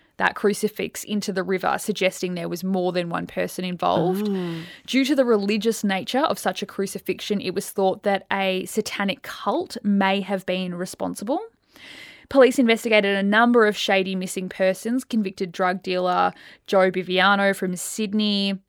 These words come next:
Speaker 1: They go through a whole lot of different ones. Chris Dale Flannery, known to underworld figures as Mister Rent-A-Kill,
Speaker 2: Mm-hmm.
Speaker 1: and gambling addict, uh, Matt Tanves-, Tanchevsky, I'm gonna say,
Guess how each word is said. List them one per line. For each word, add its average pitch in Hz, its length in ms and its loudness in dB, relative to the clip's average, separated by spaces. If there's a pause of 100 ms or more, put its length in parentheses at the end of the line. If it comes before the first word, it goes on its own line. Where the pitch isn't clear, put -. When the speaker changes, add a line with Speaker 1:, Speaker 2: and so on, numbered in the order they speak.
(280)
Speaker 1:
They 202 100 -2
go 202 100 0
through 190 180 -4
a 180 40 0
whole 202 380 2
lot 170 100 0
of 170 80 -6
different - 260 -10
ones. 175 240 -10
Chris - 260 -4
Dale 180 200 0
Flannery, 196 500 0
known 190 220 -2
to - 160 -6
underworld 185 420 -2
figures 185 340 -2
as 175 160 -8
Mister 185 320 -8
Rent-A-Kill, 202 680 2
Speaker 2:
Mm-hmm. 214 380 4
Speaker 1:
and 202 160 0
gambling 196 520 2
addict, 180 560 -2 (140)
uh, 180 320 0
Matt 185 380 0 (840)
Tanves-, 180 840 -2 (480)
Tanchevsky, 196 1000 -4
I'm 185 60 -14 (420)
gonna 180 80 -4
say, 226 280 0